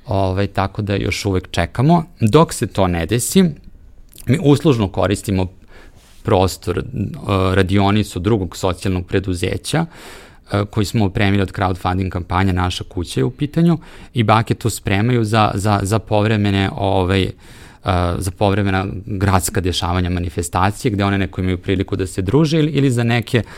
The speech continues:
onako, prosto, e, ograničeni smo sa tim, jer, jer je negde ideja projekta je da vi vidite bake, da komunicirate sa njima. Ako one samo odu tamo u radionicu, naprave te kolače i mi to isporučimo, to je nekako mogo da napravi bilo ko,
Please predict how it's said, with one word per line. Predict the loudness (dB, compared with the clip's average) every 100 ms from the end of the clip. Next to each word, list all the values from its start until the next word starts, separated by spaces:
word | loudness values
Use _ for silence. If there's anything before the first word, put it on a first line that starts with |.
| -18 -2
onako, | 2 2 2
prosto, | -2 2 2 2
e, | -2 -2 -4 -4 -6 -10 -12 -8 0
ograničeni | 4 6 6 4 0
smo | 2 0
sa | 2 -2
tim, | 2 0 -2 -6
jer, | 0
jer | 2 4
je | 4
negde | 4 4
ideja | 2 0 0 2 4
projekta | 2 4 4 2 2 2
je | 2
da | 2 2
vi | 4
vidite | 2 0 -2 -4
bake, | -4 -4 -4
da | -4
komunicirate | -2 0 0 -2 -6 -4
sa |
njima. | -4 0
Ako | 2 4
one | 4
samo | 4 4 4
odu | 2 2
tamo | 0 2
u |
radionicu, | 2 2 2 0 -2 -6 -10 -12 -8
naprave | 0 2 4 2
te | 0
kolače | -2 -2 -2 -2 -6 -8 -12 -18 -4
i | 2
mi | 2
to | 4
isporučimo, | 0 2 4 4 4 2 0
to | 0 0
je |
nekako | 0 0 -2 -2
mogo | 0 2 2
da | 2
napravi | 0 0 -2 0
bilo | 0 0
ko, | -2 0 -2